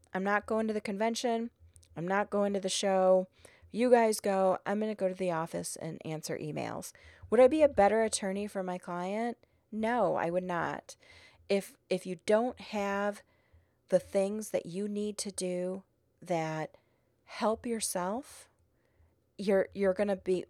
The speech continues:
whatever it is that you're doing, whether you're doing landscaping, whether you're an executive, you're not gonna be able to do it. There was another speaker at the conference. Her name was Lisa Smith.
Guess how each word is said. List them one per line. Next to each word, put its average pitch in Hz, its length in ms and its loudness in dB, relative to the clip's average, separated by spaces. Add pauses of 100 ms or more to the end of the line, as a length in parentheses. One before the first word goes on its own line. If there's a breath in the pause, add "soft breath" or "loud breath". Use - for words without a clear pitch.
(100)
whatever 196 420 4
it 240 80 4
is 233 120 2
that - 120 -4
you're 196 120 -6
doing, 156 440 -6 (580 soft breath)
whether 170 220 2
you're 185 160 -2
doing 202 300 -2
landscaping, 170 880 -6 (320 soft breath)
whether 170 300 4
you're 202 260 0
an 202 100 -2
executive, 170 800 -4 (240 soft breath)
you're 170 140 0
not 175 460 -2
gonna 175 200 -4
be 165 180 -4
able 160 180 -6
to 156 100 -10
do 143 200 -2
it. - 200 -4 (2750 loud breath)
There 277 320 8
was 330 320 0
another 220 460 0
speaker - 360 -2
at 196 140 -2
the 185 60 -4
conference. 165 540 -4
Her 185 100 -4
name 170 160 -2
was 170 180 -4
Lisa 180 260 -4
Smith. 160 500 -2